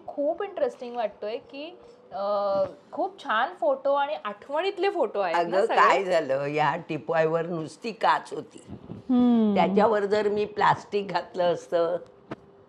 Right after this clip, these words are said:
Speaker 2: गंमत नव्हती.
Speaker 3: हम्म.
Speaker 2: मग मी इथे मध्ये जेव्हा पाणी आणि त्यात फुलं ठेवायची,
Speaker 1: हम्म.
Speaker 2: मग आमच्या शेजारची छोटी बाळ आहेत,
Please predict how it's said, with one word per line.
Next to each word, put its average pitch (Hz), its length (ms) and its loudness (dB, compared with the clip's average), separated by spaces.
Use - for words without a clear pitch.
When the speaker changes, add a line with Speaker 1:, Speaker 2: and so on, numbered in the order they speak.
Speaker 2:
गंमत 156 400 2
नव्हती. 113 380 -2
Speaker 3:
हम्म. 185 420 -2
Speaker 2:
मग 175 80 4
मी 190 120 2
इथे 196 280 4
मध्ये 185 380 2
जेव्हा 185 360 2
पाणी 185 500 0
आणि 156 280 -6
त्यात 165 180 0
फुलं 170 220 4
ठेवायची, 143 800 -2
Speaker 1:
हम्म. 180 160 -12
Speaker 2:
मग 156 100 -4
आमच्या 160 320 -2
शेजारची 156 720 2
छोटी 160 260 0
बाळ 131 300 6
आहेत, - 360 -2